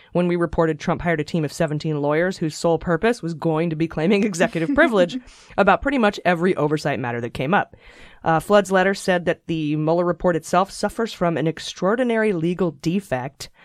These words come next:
Speaker 1: because he didn't render a judgment on whether or not to prosecute the president.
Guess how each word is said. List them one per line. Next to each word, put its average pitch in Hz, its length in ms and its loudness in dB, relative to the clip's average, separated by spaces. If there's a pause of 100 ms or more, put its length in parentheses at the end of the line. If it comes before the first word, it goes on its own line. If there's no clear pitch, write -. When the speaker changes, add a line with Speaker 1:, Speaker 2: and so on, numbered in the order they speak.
(340)
Speaker 1:
because 160 340 0
he 196 140 -2
didn't 185 360 0
render 156 320 0
a 151 60 -2
judgment 156 680 0
on 170 180 0
whether 151 320 0
or 156 40 -2
not 135 200 -4
to 151 80 -10
prosecute 135 500 -6
the 147 60 -16
president. 185 400 4